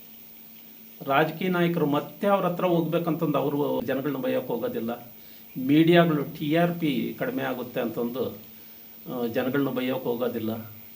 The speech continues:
ಹೀಗಾಗ್ಬಿಟ್ಟು ರಾಜಕೀಯ ಅನ್ನೋದು ಇನ್ನೊಬ್ಬರನ್ನ ಬೈಯೋದೇ ಆಗಿದೆ ಆಗಲಿ, ಇದನ್ನ ನಿರ್ಧಾರ ಮಾಡೋವಂಥ ಜನಗಳ ಬಗ್ಗೆ ಒಂದು, ಒಂದೇ ಒಂದು ಕಾಮೆಂಟು ಬರ್ತಾ ಇಲ್ಲ.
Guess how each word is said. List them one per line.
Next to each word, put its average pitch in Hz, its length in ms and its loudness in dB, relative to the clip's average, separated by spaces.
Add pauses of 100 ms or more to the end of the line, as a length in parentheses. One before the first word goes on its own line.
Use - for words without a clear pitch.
ಹೀಗಾಗ್ಬಿಟ್ಟು 143 960 0 (1300)
ರಾಜಕೀಯ 165 800 2 (640)
ಅನ್ನೋದು 160 920 2 (1600)
ಇನ್ನೊಬ್ಬರನ್ನ 214 600 6
ಬೈಯೋದೇ 190 460 8
ಆಗಿದೆ 175 380 8
ಆಗಲಿ, 160 300 4
ಇದನ್ನ 160 380 2
ನಿರ್ಧಾರ 156 600 2
ಮಾಡೋವಂಥ 180 480 2
ಜನಗಳ 156 500 2
ಬಗ್ಗೆ 180 300 -2
ಒಂದು, 147 320 0 (320)
ಒಂದೇ 175 420 2
ಒಂದು 175 320 0
ಕಾಮೆಂಟು 160 640 0
ಬರ್ತಾ 120 400 -2
ಇಲ್ಲ. 101 400 -4